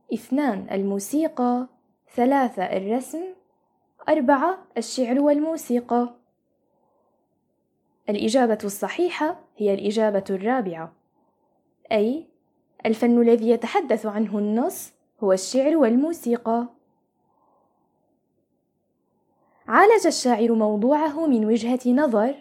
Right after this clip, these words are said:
واحد، ذاتية. اثنان، موضوعية. ثلاثة، ذاتية وموضوعية. الإجابة الصحيحة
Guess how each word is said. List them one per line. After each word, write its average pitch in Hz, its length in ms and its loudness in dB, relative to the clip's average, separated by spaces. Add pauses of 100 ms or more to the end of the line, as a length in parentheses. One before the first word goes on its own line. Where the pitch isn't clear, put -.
(1400)
واحد، 254 420 2 (200)
ذاتية. 262 680 0 (560)
اثنان، 269 500 -2
موضوعية. 202 800 -2 (640)
ثلاثة، 269 680 -2 (500)
ذاتية 214 440 0
وموضوعية. 226 880 0 (1400)
الإجابة 214 560 0
الصحيحة 330 720 -4